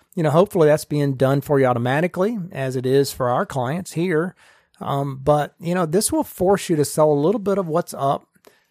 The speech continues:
today, which is usually fixed income in a down market like this, and buy a little bit of what is down, which, of course, is stocks. I mean, stocks are on sale. We're having a midnight madness sale here, John. I mean, they're down, like, ten percent, so you wanna take advantage of that,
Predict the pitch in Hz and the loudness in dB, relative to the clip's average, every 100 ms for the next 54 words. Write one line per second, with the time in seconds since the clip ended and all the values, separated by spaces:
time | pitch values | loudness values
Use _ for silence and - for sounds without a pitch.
0 | _ - 151 143 131 139 160 143 139 123 | _ -6 0 2 4 2 2 0 -2 -4
1 | 139 135 131 151 139 - 143 151 135 120 | -2 -2 -2 -4 -6 -2 -2 -2 -2 0
2 | 127 117 110 117 120 117 190 - 117 117 | -2 -4 -4 -4 -2 0 0 -2 -8 -6
3 | 120 135 - _ _ _ - 170 139 147 | -4 -4 -4 _ _ _ -6 -4 0 0
4 | 208 208 160 175 156 156 156 - - 147 | 0 0 0 0 2 2 2 -2 -10 -8
5 | 123 131 143 160 151 139 214 262 87 - | -4 -2 0 -2 -2 -2 -2 -6 -10 -18
6 | _ _ - 117 - 123 139 139 - - | _ _ -16 -14 -12 -6 -4 -2 -4 -8
7 | - 165 123 - - 117 113 - 123 151 | -4 -4 -4 -10 -14 -10 -10 -6 -6 -6
8 | - 147 160 - 147 220 101 107 135 147 | -4 -2 -2 -2 -2 -2 -4 -4 -2 -2
9 | 135 160 175 175 151 156 254 180 - 104 | 0 2 2 0 0 -2 -2 -4 -6 -8
10 | 110 113 110 107 131 185 151 143 139 135 | -6 -6 -6 -4 -2 0 2 2 2 2
11 | 143 143 139 - 160 156 143 196 247 156 | 2 2 -2 -4 -4 -2 -2 0 0 0
12 | - 143 147 143 151 143 147 202 185 139 | -4 -4 -4 -2 -2 0 2 2 2 2
13 | 127 135 | 2 2